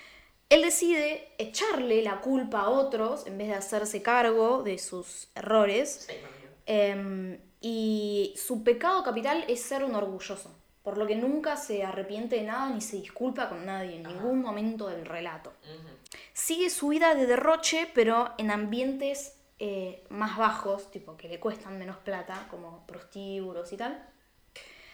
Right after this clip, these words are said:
Speaker 1: Pero de repente se aburre de esa vida, eh, porque es un caprichoso.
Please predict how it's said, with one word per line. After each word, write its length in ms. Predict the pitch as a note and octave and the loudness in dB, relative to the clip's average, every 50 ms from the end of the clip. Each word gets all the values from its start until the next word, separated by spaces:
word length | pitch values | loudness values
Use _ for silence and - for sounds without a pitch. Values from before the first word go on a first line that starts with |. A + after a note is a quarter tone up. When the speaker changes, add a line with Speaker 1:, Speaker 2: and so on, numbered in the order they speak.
| - - - - - - - _ _ _ _ _ | -20 -20 -20 -20 -20 -20 -20 _ _ _ _ _
Speaker 1:
Pero 260 | - G4+ G#4 A4 A4 G4+ | 4 6 6 6 6 4
de 60 | F#4+ | 4
repente 300 | F#4 F#4+ G#4+ A#4 B4+ B4+ B4 | 2 2 0 2 2 0 0
se 80 | - G#4+ | 0 0
aburre 360 | F#4+ F4+ E4 C#4+ G#3+ G#3+ G#3 | 2 2 2 2 2 0 0
de 160 | F#3+ F#3+ F#3 | 0 -2 -4
esa 240 | F#3 F#3+ - F#3+ F#3+ | -4 -6 -4 -4 -4
vida, 400 | F#3 F#3+ F#3 F3 D#3 D3+ - - - _ _ _ _ _ _ _ _ _ _ _ - | -4 -4 -4 -4 -6 -6 -8 -12 -20 _ _ _ _ _ _ _ _ _ _ _ 2
eh, 460 | A#3 A3+ A3 A3 G#3+ G#3 G3 G3 - | 4 6 6 8 6 6 4 4 -2
porque 160 | - G3+ G3 | -6 -8 -6
es 80 | G3+ A3 | -6 -6
un 80 | G#3+ G#3+ | -6 -8
caprichoso. 580 | - F#3 - G3+ F#3+ - F#3 E3 - - - | -8 -8 -8 -10 -12 -12 -14 -16 -16 -18 -20